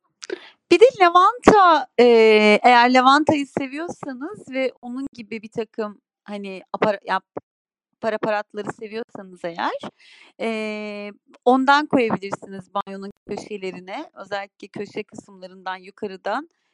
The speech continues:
çok güzel koku geliyor. Bir gün bir eve gitmiştim.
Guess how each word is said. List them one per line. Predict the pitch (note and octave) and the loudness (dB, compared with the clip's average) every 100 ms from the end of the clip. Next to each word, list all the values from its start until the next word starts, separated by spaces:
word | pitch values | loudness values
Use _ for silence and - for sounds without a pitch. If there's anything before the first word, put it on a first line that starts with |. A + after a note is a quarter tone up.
| _ | _
çok | B3+ A#3+ | -14 -14
güzel | G#3+ A3+ B3 | -8 -6 -6
koku | B3+ - A#3 A3 G3+ | -10 -14 -14 -14 -14
geliyor. | G3+ F#3 F#3+ | -14 -12 -12
Bir | G3+ | -14
gün | G#3+ A#3 | -16 -16
bir | A#3 | -14
eve | A#3 B3+ | -14 -14
gitmiştim. | A#3 - G3+ G3+ - - | -14 -14 -14 -16 -20 -16